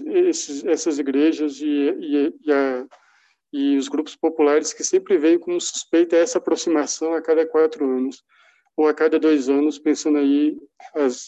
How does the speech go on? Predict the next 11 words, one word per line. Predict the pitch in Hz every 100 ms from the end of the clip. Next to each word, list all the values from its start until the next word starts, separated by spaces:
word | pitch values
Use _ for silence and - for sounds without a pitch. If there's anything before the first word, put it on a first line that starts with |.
| -
as | 151 131
eleições | 147 143 139 151 147 135
municipais | 147 - - - 147 151
e | 151
federais. | - 147 143 123 - - _ _ _ _ _ _ _ -
É, | 160 147 143 143 -
uma | 202
outra | 202 226 190
coisa | - 185 190
é | 196
pensar, | 208 202 - 165 190 180